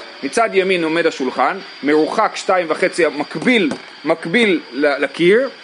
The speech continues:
רחוק שתיים וחצי אמות מהקיר, כן? מצד שמאל מנורה כנגדו בדרום, כן? גם, כן, אה, אה, שתיים וחצי אמות רחוקה מהקיר.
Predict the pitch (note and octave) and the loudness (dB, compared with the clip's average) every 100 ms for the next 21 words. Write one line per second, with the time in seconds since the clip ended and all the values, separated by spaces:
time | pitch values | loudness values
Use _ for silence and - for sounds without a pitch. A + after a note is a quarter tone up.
0 | - - - B2+ - A3 - - G3 F3 | -20 -20 -4 -2 2 0 2 2 2 2
1 | D#3+ F#3 - D3+ D3+ D3 C#3 B2+ A2+ B2 | 0 0 2 2 2 -2 0 -2 0 2
2 | D3+ A#3 - - - - D3 F3 A#3 - | 2 0 -6 -20 -20 -4 0 2 0 -10
3 | - C#3+ D#3+ A3 A3 F3 A#2+ G#2+ - - | -6 -2 0 2 2 2 -2 -14 -20 -14
4 | - G3 F#3+ E3 E3 G3 F#3 F3 D#3+ D3 | 0 4 4 4 2 2 2 0 0 2
5 | E3 C#3+ C3+ A#2+ C#3 G3 - - - C#3+ | 2 4 4 4 2 0 -10 -20 -2 2
6 | F3 G3 - - E3 C#3+ A#2 - A2+ G2 | 2 0 -12 -2 0 0 -6 -8 -8 -6
7 | G2+ A#2+ C3 B2+ B2+ B2+ E3+ E3 D3 E3 | -4 -2 0 2 0 0 -2 0 0 0
8 | D#3 D#3 C#3 D#3 E3+ - - A#2+ C#3+ C3+ | 2 0 2 2 0 -4 -6 -2 -2 0
9 | D3+ C#3 A#2 - C#3 F#3 | -2 0 -4 0 2 2